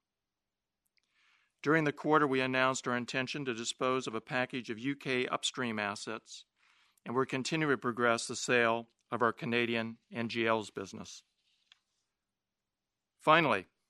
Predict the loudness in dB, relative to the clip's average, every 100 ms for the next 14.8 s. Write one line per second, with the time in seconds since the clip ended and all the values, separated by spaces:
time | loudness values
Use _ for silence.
0 | _ _ _ _ _ -2 0 2 2 2
1 | 4 2 4 6 6 2 -4 -2 0 -2
2 | -4 -4 -6 -8 -6 -4 -2 -4 -6 -12
3 | -20 _ _ _ _ _ _ _ _ _
4 | -10 0 4 6 6 4 4 2 0 4
5 | 6 8 4 2 -2 -4 0 2 2 0
6 | 0 2 2 0 -6 -6 -2 2 2 2
7 | 2 2 -2 -6 2 2 2 0 -2 -2
8 | -8 -12 -20 _ _ -10 -2 -2 2 0
9 | 2 0 4 4 2 -2 -6 -10 -8 -6
10 | -4 -2 -2 -2 -4 -2 -2 -2 -2 -4
11 | -4 -4 -4 -4 -4 -8 -12 -12 _ _
12 | _ _ _ _ _ _ _ _ _ _
13 | 2 4 8 6 4 0 0 0 -4 -4
14 | -4 -2 0 0 0 -2 -10